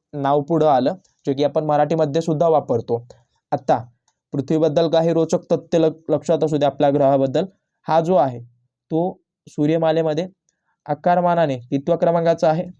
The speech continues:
पाचव्या. सूर्यापासून जो काही स्थान आहे, याचं स्थान आहे तिसरं सूर्यमालिकेतील म्हणतोय. आणि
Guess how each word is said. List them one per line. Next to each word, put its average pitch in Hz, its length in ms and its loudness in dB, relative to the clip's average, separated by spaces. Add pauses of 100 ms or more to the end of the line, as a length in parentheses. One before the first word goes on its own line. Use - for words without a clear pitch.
(100)
पाचव्या. 131 400 0 (580)
सूर्यापासून 160 720 2 (360)
जो 156 200 -2
काही 165 260 -2
स्थान 175 440 -2
आहे, 123 200 -4 (500)
याचं 139 220 0
स्थान 160 320 0
आहे 160 200 0 (460)
तिसरं 139 380 0 (200)
सूर्यमालिकेतील 147 760 0
म्हणतोय. 127 340 -2 (1500)
आणि 143 240 -2